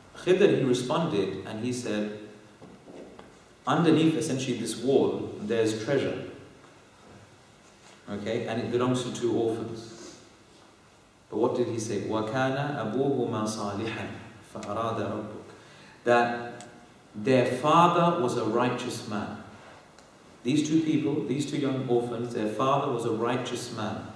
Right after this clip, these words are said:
So Allah wanted to preserve that wealth of theirs underneath that wall until they became old. So when they became old, they'll be able to extract the,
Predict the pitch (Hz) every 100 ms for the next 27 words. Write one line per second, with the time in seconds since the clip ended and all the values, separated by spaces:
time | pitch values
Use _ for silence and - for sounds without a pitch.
0 | - - - - 110 120 123 143 151 147
1 | 151 131 127 - - 117 107 143 165 165
2 | - - - 127 123 - - - - -
3 | - - 123 147 160 160 117 104 117 104
4 | 104 110 - 117 120 120 160 160 131 -
5 | 110 117 98 92 - - - 113 110 135
6 | 117 120 120 117 117 110 110 104 - 104
7 | 104 107 156 165 143 120 120 139 120 113
8 | 107 110 - 107 113 - 117 107 110 107
9 | 104 104